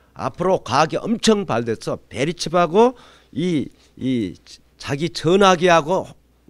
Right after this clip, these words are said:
연동해가지고 혹시 그럴 때가 있을지 모르지만, 뭐 전화기 안 가지고 있는 사람 아무 상관이 없잖아 또. 어? 음. 자, 그다음에 베리칩은 무선 전파가 이렇게 스캔에, 에, 스-,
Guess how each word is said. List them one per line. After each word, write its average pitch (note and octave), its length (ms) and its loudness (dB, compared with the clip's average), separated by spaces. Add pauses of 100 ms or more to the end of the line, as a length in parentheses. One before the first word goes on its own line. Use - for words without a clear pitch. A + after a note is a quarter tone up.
(260)
연동해가지고 D3 840 0
혹시 C#3 600 -8
그럴 D#3+ 320 -6
때가 D3 520 -2
있을지 B2 360 -10
모르지만, G#2+ 640 -2 (400)
뭐 C3 100 -10
전화기 F3 460 0
안 C3+ 180 -6
가지고 E3 260 -2
있는 E3 60 -4
사람 D3 200 -8
아무 C#3 120 -8
상관이 A#2+ 300 -10
없잖아 - 320 -16
또. D#2 100 -20 (260)
어? A2 220 -14 (220)
음. C#2 260 -14 (1400)
자, C3 340 4 (300)
그다음에 D#3 560 4 (1400)
베리칩은 D#3+ 720 2 (1200)
무선 F#3 600 0
전파가 E3 600 2
이렇게 A2+ 280 -4
스캔에, G3+ 420 0
에, B2 580 2
스-, - 180 -12